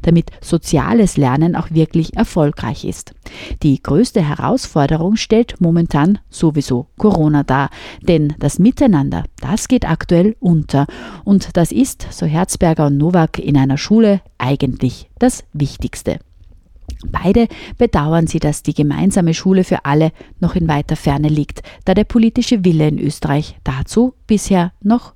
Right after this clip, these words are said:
fehlt. Stadt, Land im Fluss, der Kernland-Podcast im Freien Radio Freistadt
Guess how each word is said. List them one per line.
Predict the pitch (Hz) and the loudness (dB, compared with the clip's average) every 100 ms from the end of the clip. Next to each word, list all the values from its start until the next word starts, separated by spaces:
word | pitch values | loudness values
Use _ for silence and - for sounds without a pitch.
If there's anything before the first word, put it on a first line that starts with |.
| _ | _
fehlt. | - 131 - - - - _ _ _ - - - - | -4 -4 -4 -14 -20 -20 _ _ _ -20 -20 -20 -14
Stadt, | - 220 254 - | -2 0 0 0
Land | 175 165 170 | 2 2 2
im | 170 175 | 0 -2
Fluss, | - 151 - - - | -4 -10 -10 -16 -8
der | 127 131 | -8 -6
Kernland-Podcast | - 151 208 190 - 165 - 165 165 | -4 2 2 2 0 -4 0 0 0
im | 233 | 0
Freien | 233 175 156 160 | 0 0 -2 0
Radio | 131 143 | -2 -4
Freistadt | 139 127 143 - 139 | -4 -6 -6 -2 -4